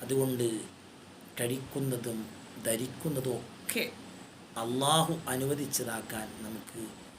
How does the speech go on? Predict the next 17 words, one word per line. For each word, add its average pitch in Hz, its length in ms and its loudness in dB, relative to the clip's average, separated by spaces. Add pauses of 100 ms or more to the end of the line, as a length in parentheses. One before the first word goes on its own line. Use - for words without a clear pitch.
(220)
സാധിക്കണം. 160 600 6 (200)
അള്ളാഹു 120 320 0
തൗഫീഖ് 156 460 0
നൽകട്ടെ, 165 400 4 (200)
അള്ളാഹു 127 320 2
അനുഗ്രഹിക്കട്ടെ. 120 680 0 (580)
സല്ലല്ലാഹു 127 640 6
അലാ 120 140 4 (120)
മുഹമ്മദ് 156 520 0 (100)
സല്ലല്ലാഹു 120 640 6
അലൈഹി 113 280 -2
വസല്ലം. 120 420 0 (600)
അല്ലാഹുമ്മ 139 420 4
സ്വല്ലി 131 420 6
അലാ 117 180 4 (100)
മുഹമ്മദ് 131 580 0
യാ 110 80 0